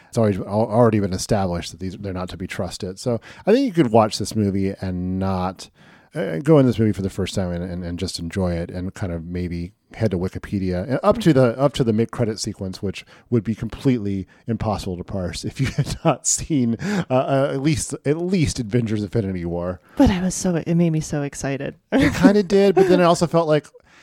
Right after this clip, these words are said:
Speaker 1: I just watched the setup for the next thing, you know?
Speaker 2: Yeah.
Speaker 1: I, I, I, I,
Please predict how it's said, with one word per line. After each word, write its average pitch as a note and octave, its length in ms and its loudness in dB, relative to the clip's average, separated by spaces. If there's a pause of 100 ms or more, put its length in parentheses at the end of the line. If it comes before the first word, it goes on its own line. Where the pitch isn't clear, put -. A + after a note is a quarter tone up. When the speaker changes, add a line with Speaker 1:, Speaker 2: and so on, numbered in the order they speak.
(300)
Speaker 1:
I C#3 120 2
just C#3+ 180 2
watched A#2+ 260 0
the B2+ 60 -4
setup A#2 260 -2
for A#2 100 -8
the G#2+ 80 -4
next G2+ 260 -10
thing, G2+ 400 -2
you F#2+ 100 -8
know? - 100 0
Speaker 2:
Yeah. - 220 2
Speaker 1:
I, A#2 60 2 (140)
I, B2+ 320 2
I, E3+ 160 2
I, D3+ 160 -10